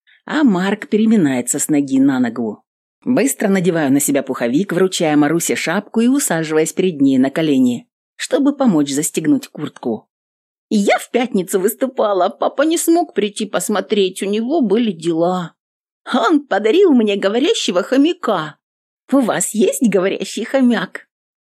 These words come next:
Упоминание Власова осадком выпадает где-то в желудке. Я ничего не должна объяснять стоящему рядом мужчине, ничего. Ни того, как Маруся появилась на свет, ни того,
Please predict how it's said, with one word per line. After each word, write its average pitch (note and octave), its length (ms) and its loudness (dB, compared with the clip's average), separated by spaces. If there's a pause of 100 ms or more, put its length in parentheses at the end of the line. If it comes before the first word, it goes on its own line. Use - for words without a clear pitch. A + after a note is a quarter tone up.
(120)
Упоминание F#3+ 880 2
Власова G3+ 760 -2
осадком D3 720 -2
выпадает C#3+ 640 -2
где-то B2+ 320 -4
в B2+ 80 -2
желудке. B2 640 -4 (460)
Я - 300 -4
ничего F#3+ 480 -2
не F3 100 0
должна D3+ 480 0
объяснять C#3 600 -2
стоящему C#3 640 -2
рядом B2+ 320 -2
мужчине, C3 640 2
ничего. C#3 1000 0 (500)
Ни D3 240 -2
того, F#3 320 0
как - 220 -2
Маруся D#3 400 0
появилась C#3+ 520 2
на C3 140 0
свет, D#3 540 -2
ни D#3+ 180 2
того, D#3 640 -2